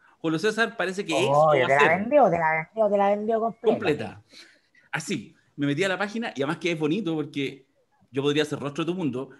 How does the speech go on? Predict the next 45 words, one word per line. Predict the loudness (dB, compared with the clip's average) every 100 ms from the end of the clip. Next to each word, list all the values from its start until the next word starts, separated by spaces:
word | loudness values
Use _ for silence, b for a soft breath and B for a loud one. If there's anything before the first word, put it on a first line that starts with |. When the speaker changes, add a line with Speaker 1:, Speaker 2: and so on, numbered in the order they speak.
| B
Speaker 1:
porque | -10 -6 -4
es |
una | -4
compañía | -6 -4 -2 -2 -4
de, | -4 -2
de | -4
regiones, | -6 -6 -4 -2 -2
pues | -2
era |
cierto | 0 -4 -4
lo | -8
que | -8
decía | -10 -8
J | -6 -8 -8
C, | -8 -8 -10 -20 _ -10
es | -8
como | -4 -4
en |
Curanilá, | -2 -2 -2 -2 -2 -2 -2
una | -2
wea | -2 -4
así | -6 -8
como | -6 -6
a, | -6
a | -10 -8 -6
nadie, | -4 -4 -4
digamos, | -8 -12 -14 B B B B _ _
lo | -10
que | -8
dije. | -8 -10 -18 _ -8
Em, | -6 -4 -6 -8 -12 -16 -20 -20 _ _ -8
ya, | -8 -4
contraté | -2 0 -2
la | -4 -6
wea. | -12 _ _ _
Y | -2
después | 2 2
llamé | 2 -2
a | 0
B | 0
T | 0
R. | -2 -8 -16 -16
¿Y |
sabéis | -8 -8 -8 -14
qué? | -14 -12 -14